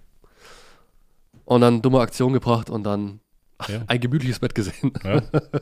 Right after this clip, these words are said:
Speaker 2: Wie gesagt, vielleicht dachte er sich, „Da bin ich schon eingebrochen, ich hab die Tür nicht abgeschlossen, da komm ich jetzt
Speaker 1: Ist
Speaker 2: einfach
Speaker 1: keine
Speaker 2: rein.“
Speaker 1: Entschuldigung, aber, äh, klar.
Speaker 2: Ja.
Speaker 1: Ja. Nee, dann, äh, war's das.
Speaker 2: Ja.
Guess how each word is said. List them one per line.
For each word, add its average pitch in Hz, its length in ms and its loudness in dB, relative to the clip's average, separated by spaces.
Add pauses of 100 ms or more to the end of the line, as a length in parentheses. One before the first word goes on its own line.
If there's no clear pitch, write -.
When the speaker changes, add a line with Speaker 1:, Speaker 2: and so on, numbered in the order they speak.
(260)
Speaker 2:
Wie - 80 -4
gesagt, 120 220 2
vielleicht 110 200 2
dachte 127 180 2
er - 20 -4
sich, 123 160 -2
„Da 120 80 6
bin 120 160 0
ich 120 100 -2
schon 120 160 -2
eingebrochen, 147 720 -4
ich 139 140 -4
hab 117 80 -2
die 120 80 -12
Tür 127 140 -2
nicht 120 120 -4
abgeschlossen, 123 460 -2
da 117 80 0
komm 135 160 0
ich 139 80 -2
jetzt 120 100 -2
Speaker 1:
Ist 117 60 -2
Speaker 2:
einfach 117 160 2
Speaker 1:
keine 143 120 4
Speaker 2:
rein.“ 151 40 6
Speaker 1:
Entschuldigung, 180 420 4
aber, 117 400 0
äh, 120 240 -6
klar. 110 220 -4 (720)
Speaker 2:
Ja. 98 140 -6 (880)
Speaker 1:
Ja. 185 280 6 (1800)
Nee, 139 200 2
dann, 117 300 -6
äh, 117 380 -6
war's 110 180 -8
das. - 240 -12 (220)
Speaker 2:
Ja. 101 180 2